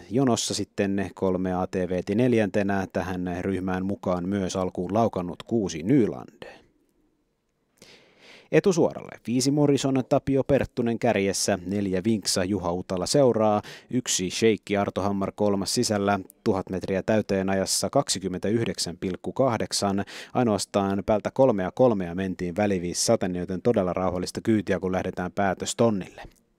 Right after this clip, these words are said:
Toiselle vaihtaa yksi Sheikki ja kolme A T V, kuusi Nyland tulee porukan hännillä, kun mennään tallikaarteeseen.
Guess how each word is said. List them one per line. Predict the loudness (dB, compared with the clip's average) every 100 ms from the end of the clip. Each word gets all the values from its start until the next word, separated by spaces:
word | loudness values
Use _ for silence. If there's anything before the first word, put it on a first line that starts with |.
| -20 -18 -18 -6 4
Toiselle | 4 6 6
vaihtaa | 6 4 4 4
yksi | 4 2 -2
Sheikki | 2 4 2 0 0
ja | 2
kolme | 2 2 4
A | 4 2
T | 2
V, | 2 4 4 4 0 -6
kuusi | -4 -2 -2
Nyland | 0 0 0 0 -2 -2
tulee | 0 0 0
porukan | 0 0 0 -2 -2
hännillä, | -2 0 2 2 0 0
kun | 0
mennään | 2 0 -4 -2
tallikaarteeseen. | -2 -2 -4 0 2 2 -2 -6 -6 -8 -12